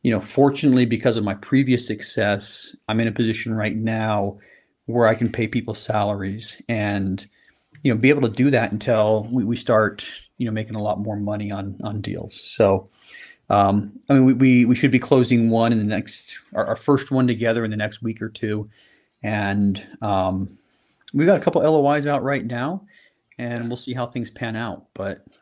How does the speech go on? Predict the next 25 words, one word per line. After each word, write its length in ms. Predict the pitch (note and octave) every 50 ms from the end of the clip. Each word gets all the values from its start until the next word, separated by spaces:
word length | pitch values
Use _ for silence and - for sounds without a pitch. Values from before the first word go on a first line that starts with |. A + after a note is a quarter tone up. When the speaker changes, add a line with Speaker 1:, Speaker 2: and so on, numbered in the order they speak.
| _ _ -
Speaker 1:
the 180 | - C3 A#2+
Speaker 2:
Yeah. 60 | A2 -
Speaker 1:
goal 240 | B2 B2 B2+ B2+
is, 360 | B2 B2 B2 A#2 A2+ G#2+ G#2+ A#2+
uh, 380 | A2+ A2 G#2+ G#2 G#2 G2+ G2+ - _ _ _ _ _ _ _ _ _ _ _ _ _ _ _
four 260 | _ - C#3+ C3+ C3
acquisitions 1000 | B2+ B2+ - C3+ C3 A#2+ A#2 A#2+ A#2+ - - C3+ C3+ C3+ C#3 C#3+ C#3 - - - -
in, 260 | A#2 A#2 A2 A2+ A2+
in 80 | A2 A2+
the 80 | A2 G#2+
next, 600 | G#2+ G#2+ A2+ A2 - - - - - - - A2+
uh, 300 | G#2+ G#2 G2+ G2+ G#2 G#2
next 280 | G#2+ G#2 A2 G#2+ - -
nine 260 | A#2+ A2+ G#2+ G#2+ G#2
months 400 | G#2 G#2 G#2 G#2 G2 - - - _ _ _ _ _ _ _ _ _ -
and 480 | - G2+ G#2 G2+ G2+ G2 G2+ G2+ G2+ - -
set 300 | - - - - A#2+ A#2+
up 120 | A#2 A#2
the 80 | - A2
structure, 580 | - - - - - A2 G#2+ - - - A2 G#2
have 180 | G2 F#2 F#2
the 60 | -
foundation 640 | - - A#2 G2 F#2 G2+ G2+ G2 G#2 G#2 - A#2 G#2+
set 300 | - - - A2+ G#2 G#2
up. 200 | G#2 G2+ -